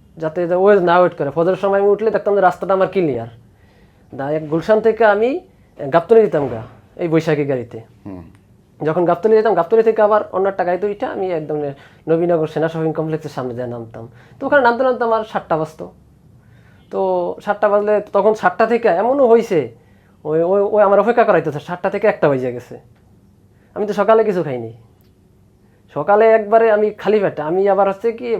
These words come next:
Speaker 1: বাসের জার্নি আমি কখনো করতে পারি না।
Speaker 2: হুম।
Speaker 1: আমার বরিশালেও আমি কিন্তু লঞ্চে যাই, আমি বাসে যাই না। মানে, আমার এই বাসে জার্নিটা খুব খারাপ, বমি আসে প্রচুর। তো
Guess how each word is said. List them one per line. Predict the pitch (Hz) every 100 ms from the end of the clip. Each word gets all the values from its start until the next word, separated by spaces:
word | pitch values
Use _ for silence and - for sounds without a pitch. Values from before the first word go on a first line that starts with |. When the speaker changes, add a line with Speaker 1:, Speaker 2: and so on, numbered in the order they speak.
| 156 -
Speaker 1:
বাসের | 139 165 - 214
জার্নি | 165 139 120 - _ _ -
আমি | 156
কখনো | 165 165 160
করতে | 151 139
পারি | 117 110
না। | 107
Speaker 2:
হুম। | - _ - 95 90 -
Speaker 1:
আমার | 208 220
বরিশালেও | 208 226 240 226
আমি | 196
কিন্তু | 180 180
লঞ্চে | 170 139 135
যাই, | 131
আমি | 135
বাসে | 143 151
যাই | 135 117
না। | 110 - _ _
মানে, | 131 147
আমার | 151 151
এই |
বাসে | 143 151 190
জার্নিটা | 180 170 170
খুব | 170 -
খারাপ, | 143 127 - - - -
বমি | 156 190
আসে | 156 147
প্রচুর। | 170 - 113 - _ _ _ - - _
তো | 143 139 139